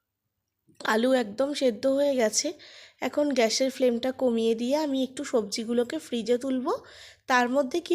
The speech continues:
হবে, এটা আরও একটু বেশ ভালোভাবে ফুটে মাছের মধ্যে মশলাটা ঢুকে যাবে। নামানোর আগে একটু ঘি আর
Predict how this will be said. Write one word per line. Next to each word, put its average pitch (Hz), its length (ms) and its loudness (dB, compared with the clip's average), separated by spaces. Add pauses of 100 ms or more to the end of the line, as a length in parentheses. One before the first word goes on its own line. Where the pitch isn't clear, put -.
হবে, 269 180 0 (160)
এটা 285 160 0 (200)
আরও 233 140 2 (100)
একটু 247 220 -10
বেশ 262 240 0 (580)
ভালোভাবে 233 460 2
ফুটে 247 440 -4
মাছের 226 360 0
মধ্যে 226 220 -2
মশলাটা 220 600 -2
ঢুকে 214 320 -2
যাবে। - 220 -6 (1400)
নামানোর 233 500 2
আগে 220 180 -4
একটু 247 160 -6 (140)
ঘি 240 140 -2 (180)
আর 262 80 2